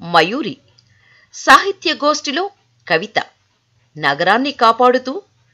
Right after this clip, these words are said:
ప్రకృతి. జీవిత గమనంలో మనతో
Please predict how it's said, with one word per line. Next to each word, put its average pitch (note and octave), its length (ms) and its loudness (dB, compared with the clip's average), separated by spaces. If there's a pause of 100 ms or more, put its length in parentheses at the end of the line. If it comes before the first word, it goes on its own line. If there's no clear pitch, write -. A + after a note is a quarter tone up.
(180)
ప్రకృతి. D3+ 500 -8 (960)
జీవిత F4+ 460 -2
గమనంలో B3 500 0 (440)
మనతో E3 520 0